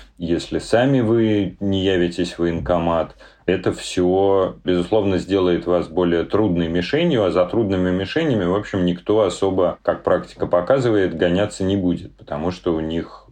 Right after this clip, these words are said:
задача работать по площадям, призывать и мобилизовывать десятки тысяч и даже сотни тысяч людей. И поэтому распылять свои ресурсы они, конечно, не будут. Но при этом, конечно, вовсю сейчас люди на этом зарабатывают.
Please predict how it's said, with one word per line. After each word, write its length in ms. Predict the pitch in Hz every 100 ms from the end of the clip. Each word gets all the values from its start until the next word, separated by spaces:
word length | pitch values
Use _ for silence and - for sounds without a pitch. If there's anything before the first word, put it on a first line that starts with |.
| -
задача 480 | 82 85 98 - 82
работать 420 | 78 90 87 -
по 80 | 82
площадям, 680 | 87 87 - 92 85 73 71
призывать 640 | 78 71 78 90 90 -
и 80 | 90
мобилизовывать 1000 | 90 87 90 87 80 104 104 90 80 -
десятки 880 | 85 85 - 90 90 87 98 90 92
тысяч 460 | - 107 113 85 -
и 40 |
даже 280 | 78 80 80
сотни 380 | - 95 80 82
тысяч 420 | 87 90 90 -
людей. 440 | 87 82 76 67 -
И 80 | 67
поэтому 420 | 85 82 87 85
распылять 460 | 82 - 87 95 -
свои 240 | 92 82
ресурсы 400 | 85 - 120 -
они, 180 | 87 87
конечно, 400 | 95 90 87 90
не 140 | 92
будут. 400 | 98 82 71 69 - - -
Но 180 | 101 110
при 180 | 104 101
этом, 560 | 127 135 120 101 95
конечно, 420 | 92 92 98 98 -
вовсю 760 | 90 85 - 101 90 80 76
сейчас 480 | - 87 - 82 -
люди 280 | 90 85 78
на 180 | 78 78
этом 260 | 76 78
зарабатывают. 960 | 76 87 87 90 104 139 113 95 85